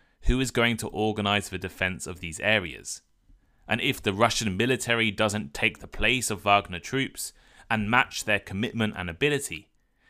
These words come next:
then Ukraine could reclaim a lot of land. And for the Wagner Group, the future is definitely unknown. Prigozhin has left for Belarus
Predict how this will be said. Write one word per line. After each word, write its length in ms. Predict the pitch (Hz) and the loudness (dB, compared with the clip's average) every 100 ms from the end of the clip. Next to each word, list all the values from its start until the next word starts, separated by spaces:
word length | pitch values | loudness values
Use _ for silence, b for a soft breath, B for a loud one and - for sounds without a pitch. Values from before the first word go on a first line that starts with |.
| _ | _
then 180 | - 107 | -4 -2
Ukraine 560 | - 208 - 131 143 139 b b | -2 0 2 2 2 -2 b b
could 300 | - 113 92 | -6 -6 -4
reclaim 640 | 90 92 - 110 90 78 - _ - | -6 -6 -4 -2 -2 -4 -12 _ -6
a 80 | 90 | -4
lot 260 | 90 - | -4 -6
of 100 | 80 | -4
land. 440 | 95 98 71 52 - _ _ _ _ _ _ _ _ _ _ _ _ - | 0 2 0 -8 -20 _ _ _ _ _ _ _ _ _ _ _ _ -4
And 140 | 110 | -4
for 220 | - 120 | 0 0
the 80 | 104 | 0
Wagner 480 | 90 127 143 123 135 | 4 8 8 4 -4
Group, 320 | 135 143 113 - b b | 0 -2 -2 -10 b b
the 120 | - 98 | -14 -12
future 480 | - 131 - 135 | -6 -4 -2 -2
is 240 | - 104 101 | -2 -4 -4
definitely 600 | - 101 - 107 - 95 | 0 0 0 -4 -2 -2
unknown. 540 | 87 85 82 80 - _ _ _ _ _ _ _ - | -4 -6 -8 -10 -14 _ _ _ _ _ _ _ -12
Prigozhin 640 | 95 90 117 120 123 117 | -8 -2 0 2 0 -2
has 200 | 98 90 | -2 -2
left 280 | 98 120 - | 4 2 2
for 180 | - 90 | -12 -6
Belarus 640 | 95 87 90 123 127 - | -4 -2 -2 -2 -2 -4